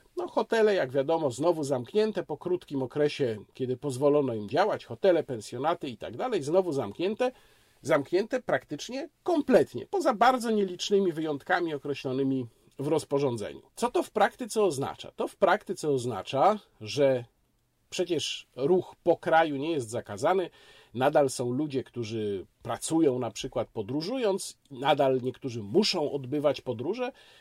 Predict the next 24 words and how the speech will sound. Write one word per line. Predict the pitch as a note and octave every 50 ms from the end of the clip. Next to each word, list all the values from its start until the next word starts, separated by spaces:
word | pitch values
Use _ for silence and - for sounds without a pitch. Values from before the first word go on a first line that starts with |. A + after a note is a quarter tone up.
| _ _
To | C4 D4
oznacza, | C#4+ A3+ D#3 D3 D3 A#2+ A2 - G#3+ A#3+
że | B3 G3 C#3+ C#3
jeżeli | C3+ B2+ C3 F#3+ F#3+ D#3+ C3 A#2 A#2 - _ _
w | _ _
takiej | C3 B2 - C#3 C3
podróży, | - - D#3 D#3 D#3+ D3+ D3 C3+ A2+ G2 G2 F2 D#2 - _ _ _ _ -
mm, | G2+ G#2+ G#2+ G#2
gdzieś | - - D#3 D3 C3+
daleko | C3 D3 D3+ D#3+ F3+ E3+ - D3+ D3
od | C#3 B2+
domu, | A#2 B2+ A2 F#2+ E2 - - - _
coś | - - D#4+ C4+ - - - -
nam | G2+ B2+ C#3 D#3+ D#3
się | - - D#3 C3+
stanie, | - - - - E3 C#3 C#3 B2+ A#2 F2+ E2 F#2+ - - _ _ _ _ _ _ _ _ _ _ _ _ _
zepsuje | - A#2+ D#3 - - - - D#3 D3 C3+
nam | C3+ B2+ B2+
się | - C#3
samochód, | B2+ - D#3 C#3+ B2 G2+ - - - _ _ _ _ _ _ - - - _ -
albo | - D3 D#3 E3+ F#3+ F3+ F#3+ F#3 F#3 F#3 F#3+ F#3
będziemy | D3+ A#2+ G#2+ A2 B2+ C#3+ D#3+ D#3
mieli | D3 C#3+ C#3+ C3+
stłuczkę, | B2 - - - B2 B2 A#2 - - -